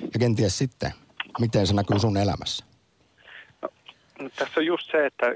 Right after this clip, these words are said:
Speaker 2: kun tää on niin, kun itse on hämmentynyt siitä, että kun joka kuukausi ollaan jossain erikoistilanteessa, että tavallaan ollaan keskiarvoissa,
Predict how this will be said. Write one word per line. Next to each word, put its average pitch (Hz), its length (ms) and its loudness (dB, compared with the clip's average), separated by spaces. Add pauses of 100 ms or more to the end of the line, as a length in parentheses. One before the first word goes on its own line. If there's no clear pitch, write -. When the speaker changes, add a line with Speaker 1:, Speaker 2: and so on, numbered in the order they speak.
Speaker 2:
kun 131 140 -8
tää 117 180 -2
on 117 80 -2
niin, 123 220 -2 (1300)
kun 151 120 -2
itse 175 160 2
on 135 120 2
hämmentynyt 120 720 -4
siitä, 120 280 -2
että 104 300 -6 (180)
kun - 100 -16 (600)
joka - 320 0
kuukausi 104 560 -4 (160)
ollaan 113 340 0
jossain 117 340 0
erikoistilanteessa, 104 1080 -4
että - 220 -8 (340)
tavallaan 147 380 2
ollaan 101 280 0
keskiarvoissa, 110 840 -2